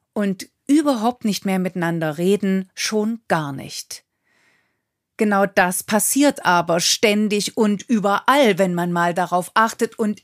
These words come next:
immer oder vorwiegend in eine Richtung, von oben nach unten, von den Erwachsenen zu den Kindern. Die Erwachsenen entscheiden munter über Kinderköpfe hinweg und halten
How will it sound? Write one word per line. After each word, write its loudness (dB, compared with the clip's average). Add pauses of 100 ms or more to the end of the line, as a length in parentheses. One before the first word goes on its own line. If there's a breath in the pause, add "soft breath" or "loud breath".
immer 0 (180 soft breath)
oder -2
vorwiegend -4 (280 loud breath)
in 2 (100)
eine 2
Richtung, -2
von 0
oben -2
nach 0
unten, -4 (200 loud breath)
von -2
den -2
Erwachsenen -2 (180 soft breath)
zu -4
den -2
Kindern. -2 (280 loud breath)
Die -2
Erwachsenen -2
entscheiden 0
munter 2
über 0
Kinderköpfe -2
hinweg 2 (240 loud breath)
und -2
halten 0